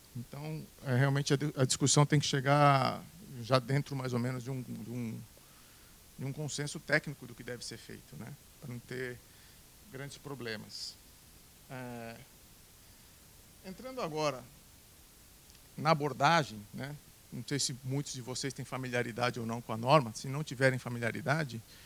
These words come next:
isso é apenas uma simplificação pra explicar como funciona. É,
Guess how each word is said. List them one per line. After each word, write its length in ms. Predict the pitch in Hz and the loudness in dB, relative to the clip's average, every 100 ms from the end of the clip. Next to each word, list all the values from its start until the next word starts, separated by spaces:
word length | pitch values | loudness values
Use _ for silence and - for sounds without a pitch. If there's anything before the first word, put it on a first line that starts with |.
| - - - - - | -20 -20 -20 -16 -6
isso 160 | 165 | -2
é 20 | |
apenas 240 | 208 190 190 | 2 2 2
uma 120 | 202 | 2
simplificação 760 | 202 202 190 196 202 - 165 | 2 2 -2 -4 -2 0 -2
pra 80 | 165 | -4
explicar 420 | 160 160 143 151 143 | -6 -6 -4 -2 -2
como 200 | 170 160 | -4 -6
funciona. 640 | - 151 - 135 120 113 - - - - - - - - - - - - - - - | -4 -4 -2 0 0 -2 -12 -20 -20 -20 -20 -20 -20 -20 -20 -20 -20 -20 -20 -20 -16
É, 520 | 120 120 120 117 120 | -10 -6 -6 -6 -8